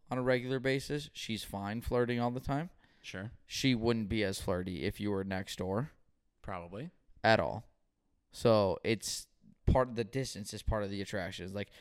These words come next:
Speaker 1: hey, this is a, this is like how we view aliens. Like, we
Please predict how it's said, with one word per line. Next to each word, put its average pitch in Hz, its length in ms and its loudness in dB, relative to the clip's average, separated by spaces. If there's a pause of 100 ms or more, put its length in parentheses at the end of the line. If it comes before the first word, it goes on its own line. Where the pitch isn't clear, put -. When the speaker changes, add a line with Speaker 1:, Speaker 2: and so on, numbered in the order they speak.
(140)
Speaker 1:
hey, 117 320 2
this 190 220 -2
is 139 200 0
a, 107 280 2 (360)
this 190 180 2
is 269 100 0
like 349 160 0
how 175 220 6
we 139 240 8
view 123 320 6
aliens. 98 580 -2
Like, 107 260 2 (280)
we 175 200 10